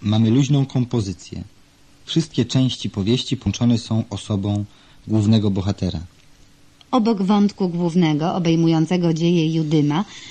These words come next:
Speaker 2: mamy wątki poboczne, jak na przykład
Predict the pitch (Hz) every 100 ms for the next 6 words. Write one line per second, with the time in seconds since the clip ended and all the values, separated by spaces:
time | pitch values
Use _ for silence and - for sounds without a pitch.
0 | - - 202 254 269 285 269 226 196 214
1 | 214 - 196 208 180 156 - 160 170 202
2 | 214 - 208 196 -